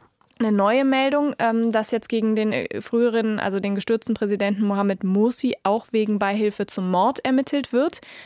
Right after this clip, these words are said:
Ähm, die Staatsanwaltschaft, die wirft ihm vor, dass er im Ver-, Dezember vergangenen Jahres am Tod von Demonstranten mitschuldig gewesen ist.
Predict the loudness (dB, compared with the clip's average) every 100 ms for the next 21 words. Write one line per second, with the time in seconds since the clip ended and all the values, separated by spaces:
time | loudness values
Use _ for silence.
0 | -20 -20 _ 0 2 4 2 2 0 2
1 | 0 2 2 2 0 -2 -2 0 0 0
2 | 0 0 0 0 0 0 0 0 0 0
3 | 0 -2 -2 -4 0 0 0 0 0 2
4 | 2 0 0 0 -2 -2 -2 0 0 0
5 | 0 0 0 0 -2 -2 0 2 0 0
6 | 0 2 0 -4 -6 -2 0 0 -4 -4
7 | -4 -4 -6